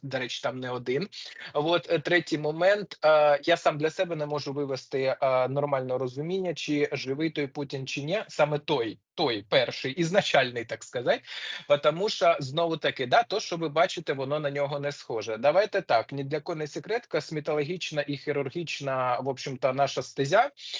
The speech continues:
вона розвивається і так далі. А, я прекрасно розумію, як на людину можуть впливати філери, як вони можуть там, а, збирати воду, камкуватися, і коли тургор кожи зовсім не дуже,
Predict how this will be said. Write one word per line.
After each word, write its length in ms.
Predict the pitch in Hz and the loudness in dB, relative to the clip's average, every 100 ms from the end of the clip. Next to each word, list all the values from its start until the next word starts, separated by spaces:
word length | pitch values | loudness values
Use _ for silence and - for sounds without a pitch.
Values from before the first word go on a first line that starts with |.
| - - | -12 0
вона 260 | 143 165 | 2 4
розвивається 600 | 156 143 160 214 208 - | 4 2 2 4 4 2
і 40 | 160 | -2
так 240 | 185 170 | 0 0
далі. 380 | 147 113 107 107 | 4 2 2 -2
А, 520 | 139 135 131 127 151 123 | 4 6 6 4 4 4
я 120 | 190 | 2
прекрасно 440 | 240 - 190 - 156 | 0 0 0 0 -4
розумію, 500 | 143 151 180 220 165 | -6 -6 -4 -4 -2
як 320 | 139 165 160 | 2 2 0
на 160 | 139 | -4
людину 360 | 135 139 160 147 | -4 -6 -6 -6
можуть 300 | 139 135 135 | -6 -8 -10
впливати 400 | - 139 123 131 | -10 -4 -4 -4
філери, 420 | - 233 214 185 | -10 -8 -4 -2
як 200 | 156 139 | 0 -2
вони 180 | 135 127 | -2 -8
можуть 280 | 127 123 - | -6 -8 -4
там, 240 | 123 123 127 | -6 -4 0
а, 160 | 131 | 0
збирати 480 | 123 123 131 127 139 | 0 -4 -2 0 -2
воду, 340 | 127 131 127 | -2 -4 -4
камкуватися, 760 | - 135 123 139 139 127 - 127 | -2 0 4 4 4 2 0 0
і 100 | 143 | 0
коли 260 | 127 139 131 | -4 -4 -4
тургор 360 | 135 135 131 120 | -4 0 0 -2
кожи 340 | 143 120 127 | -6 -4 -6
зовсім 340 | 123 127 - | -6 -6 -8
не 140 | 127 131 | -6 -6
дуже, 360 | 151 269 220 | -4 0 0